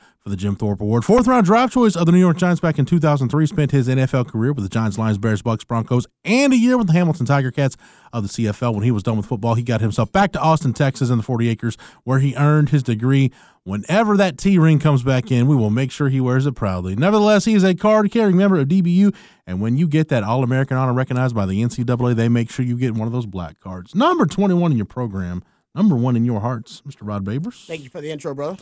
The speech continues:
Speaker 2: I appreciate it.
Speaker 1: Did you
Speaker 2: As
Speaker 1: see
Speaker 2: always.
Speaker 1: that, uh, members of the Blitz Nation, Blitz listeners have reached out to C D C on Twitter
Speaker 2: <laughs>
Speaker 1: about the status of your T ring?
Speaker 2: Yes, appreciate you guys. Unnecessary, but I,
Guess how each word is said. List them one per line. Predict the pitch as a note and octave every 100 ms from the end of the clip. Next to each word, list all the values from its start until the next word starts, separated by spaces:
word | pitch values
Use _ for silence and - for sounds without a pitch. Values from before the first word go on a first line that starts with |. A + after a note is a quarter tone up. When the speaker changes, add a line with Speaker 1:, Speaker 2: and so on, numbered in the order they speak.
| _
Speaker 2:
I | A#2
appreciate | D#3 C3 C3 C#3+
it. | _ -
Speaker 1:
Did | F#2+
you |
Speaker 2:
As | F#2+
Speaker 1:
see | - C3+
Speaker 2:
always. | C3+ - - _ -
Speaker 1:
that, | A2+
uh, | A2 A#2 A#2 A2 F#2+ _ _
members | A#2 A#2 A#2+ A#2+
of | A2
the |
Blitz | G2+ A#2 A2
Nation, | A#2 A#2 -
Blitz | G#2 G#2+ -
listeners | A2+ - A2 A2
have | F#2+
reached | G2 G#2+ -
out | A2
to | -
C | - A2+
D | G#2+
C | G2 A2 A2 G2
on | G2+
Twitter | G2+ A2+ G#2+ G#2+ - -
Speaker 2:
<laughs> | G2 F#2+
Speaker 1:
about | G#2 G#2+
the |
status | G#2+ A#2 A2 A2
of | A2+
your | G#2+
T | G#2 A#2
ring? | G#2+
Speaker 2:
Yes, | A2+ D3 B2 - -
appreciate | - E3 C#3+ - C#3 B2 -
you |
guys. | A#2 B2+ A#2+ A2+ G#2
Unnecessary, | D3 F#3 F#3+ F3+ E3+ D#3 D#3+ C#3
but | C3 B2+
I, | A#2